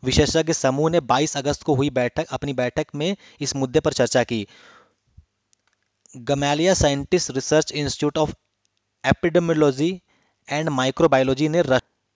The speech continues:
रशियन डायरेक्ट इन्वेस्टमेंट फंड के साथ मिलकर स्पुतनिक फ़ाइव तैयार की है। हमारा नेक्स्ट क्वेश्चन है, क्वेश्चन नंबर ट्वेंटी वन, आईएनएस विराट को किस राज्य में विघटित किया जाना है? In which state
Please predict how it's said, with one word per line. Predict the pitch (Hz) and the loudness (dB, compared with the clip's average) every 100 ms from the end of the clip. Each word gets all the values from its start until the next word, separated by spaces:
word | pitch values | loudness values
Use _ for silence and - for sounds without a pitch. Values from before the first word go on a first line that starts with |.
| _ - | _ -2
रशियन | 131 170 147 | -2 0 2
डायरेक्ट | 135 156 - | 2 2 -4
इन्वेस्टमेंट | 139 135 - 143 | -4 -4 -4 -6
फंड | 139 139 | -4 -4
के | - | -2
साथ | - 156 | -2 -2
मिलकर | 135 131 165 | -2 -2 -2
स्पुतनिक | - - 135 156 - | -2 -6 -6 -8 -2
फ़ाइव | 131 151 | -2 -2
तैयार | 123 113 | -2 -2
की | 110 110 | -4 -6
है। | 110 98 - _ _ _ _ _ _ _ _ _ _ _ _ _ _ - _ _ _ - | -4 -6 -8 _ _ _ _ _ _ _ _ _ _ _ _ _ _ -20 _ _ _ -4
हमारा | 135 143 | 2 2
नेक्स्ट | 156 160 | 2 2
क्वेश्चन | 170 - | 2 0
है, | 160 | -2
क्वेश्चन | 151 135 | -2 -2
नंबर | 147 151 | -2 0
ट्वेंटी | 143 147 175 | 0 2 4
वन, | 143 147 - - - - | 4 2 -2 -20 -20 -4
आईएनएस | 143 151 190 190 | 0 2 2 2
विराट | 143 151 156 - | 2 6 6 4
को | 180 | 0
किस | - 202 - | 2 0 4
राज्य | 160 160 156 | 4 4 2
में | 175 | 0
विघटित | 139 131 131 175 | 0 0 0 -2
किया | - 156 135 | 2 4 4
जाना | 127 131 | 4 2
है? | 123 113 98 - - | 2 0 -2 -10 -10
In | 151 | -4
which | 139 175 - | 2 2 2
state | - 170 185 | 0 2 2